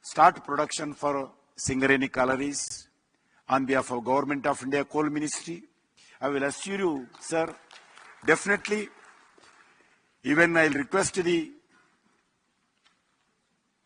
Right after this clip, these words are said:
Government of Bhubaneswar and also my ministry, we will ensure you in mission mode, we can do the production.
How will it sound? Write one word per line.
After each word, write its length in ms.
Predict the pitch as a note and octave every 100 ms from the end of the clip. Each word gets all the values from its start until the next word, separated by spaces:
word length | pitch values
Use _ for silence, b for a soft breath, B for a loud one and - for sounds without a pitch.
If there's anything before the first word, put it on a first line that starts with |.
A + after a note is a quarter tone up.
| _ -
Government 420 | C3+ D#3 D#3 D3+
of 120 | D#3
Bhubaneswar 600 | B2 D3 E3 F3 - G3 - _ _ _ -
and 160 | C#3
also 560 | C#3+ - - F3+ E3+ - _ -
my 140 | C#3+
ministry, 580 | D3 D3+ D#3+ - G3+ G#3 _ _ _ _ _ _ _ _ C#3
we 100 | D3+
will 100 | D3
ensure 500 | D#3 E3+ - A#3+ A3+
you 240 | D#3+ G#2+ - _ _ _ _ _ _ _ _ _ _ _ _ _ _ _
in 460 | D#3 E3 E3 D#3+ - _ -
mission 480 | C#3+ F3+ - A3+ G#3
mode, 300 | E3+ E3+ E3+ - _ _ _ _ _ _ _
we 120 | C#3
can 400 | C3+ D#3+ D3+ D3 - _ _ _ _ _ _ _ _ _ -
do 100 | C#3
the 120 | D3
production. 520 | - C#3+ D3+ - F#3+